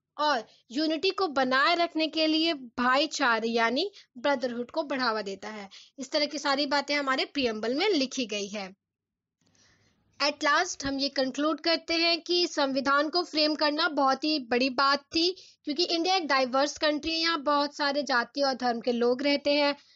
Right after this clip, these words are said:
सबके लिए एक संविधान बनाना मुश्किल कार्य था दोस्तों। इस प्रक्रिया में हमारी जनता, नेताओं ने, जो पढ़ा लिखा जो हमारा तबका था, उन सब ने पार्ट लिया। ब्रिटिश के द्वारा जो एक्ट आ रहे थे, जैसे कि Government of India Act, August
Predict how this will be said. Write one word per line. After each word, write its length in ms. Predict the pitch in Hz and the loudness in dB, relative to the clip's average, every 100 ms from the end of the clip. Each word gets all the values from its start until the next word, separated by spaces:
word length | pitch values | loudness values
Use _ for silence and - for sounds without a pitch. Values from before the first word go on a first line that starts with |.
| _ - | _ -6
सबके 360 | 349 339 392 | -2 -2 0
लिए 180 | 381 381 | 2 2
एक 320 | 381 330 415 | 2 0 0
संविधान 540 | - 370 330 277 254 240 | 0 -2 0 2 2 2
बनाना 400 | 240 233 240 339 | 2 2 2 2
मुश्किल 540 | 294 269 302 - 381 | 2 0 -2 -2 -2
कार्य 280 | 349 277 240 | 2 2 2
था 140 | 247 | 0
दोस्तों। 460 | 226 214 202 - 196 196 - - _ | -2 -2 -6 -8 -10 -10 -20 -20 _
इस 160 | 311 330 | -4 -2
प्रक्रिया 440 | 349 339 330 320 | -2 0 2 2
में 120 | 311 330 | 0 0
हमारी 420 | 311 262 247 247 | 0 2 2 2
जनता, 640 | 254 254 262 277 269 269 | 2 0 2 2 4 4
नेताओं 540 | 269 240 233 226 240 | 2 0 2 2 4
ने, 220 | 247 247 247 | 2 2 2
जो 120 | 285 | -2
पढ़ा 300 | - 294 311 | 2 2 4
लिखा 260 | 311 311 | 2 0
जो 140 | 311 302 | 0 0
हमारा 260 | 302 294 | 0 0
तबका 420 | 285 254 - 247 240 | 0 -2 -2 -2 0
था, 320 | 254 240 240 - _ - | 2 2 0 -6 _ -10
उन 80 | 320 | 0
सब 180 | 311 | 0
ने 120 | 269 370 | 0 -2
पार्ट 360 | - 247 233 | 2 2 2
लिया। 280 | 220 202 196 _ - _ _ _ - | -2 -4 -6 _ -20 _ _ _ -6
ब्रिटिश 360 | 254 311 392 - | -2 0 0 0
के 140 | 403 | -2
द्वारा 420 | 320 311 311 320 | 2 2 4 2
जो 260 | 294 285 302 | 2 2 2
एक्ट 400 | 311 262 311 - | 2 2 2 0
आ 180 | 254 247 | 2 4
रहे 160 | 247 240 | 4 2
थे, 160 | 294 | 0
जैसे 280 | 269 262 277 | 0 -2 -2
कि 100 | 285 | -2
Government 420 | 254 247 262 262 | 0 0 0 0
of 120 | 285 285 | 0 0
India 320 | 247 240 269 - | -2 0 -2 0
Act, 520 | 233 233 240 _ 247 | -2 -2 -6 _ -2
August 260 | 247 285 | 0 -2